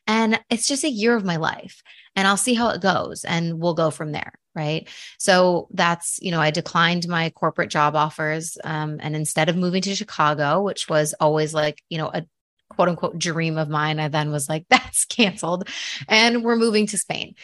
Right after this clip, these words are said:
So I moved to Madrid and I moved into a flat with nine other people. So there were ten roommates total. And I just lived in the center of the city and had all these experiences and was meeting people and was dating this guy. And,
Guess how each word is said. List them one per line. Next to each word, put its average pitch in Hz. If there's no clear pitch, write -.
So 214
I 214
moved 226
to 262
Madrid 185
and 165
I 165
moved 170
into 180
a 180
flat 151
with 156
nine 165
other 165
people. 156
So 147
there 147
were 151
ten 165
roommates 160
total. 151
And 147
I 143
just 139
lived 151
in 156
the 156
center 160
of 160
the 160
city 156
and 139
had 160
all 160
these 165
experiences 160
and -
was 160
meeting 175
people 160
and 147
was 147
dating 175
this 170
guy. 156
And, 147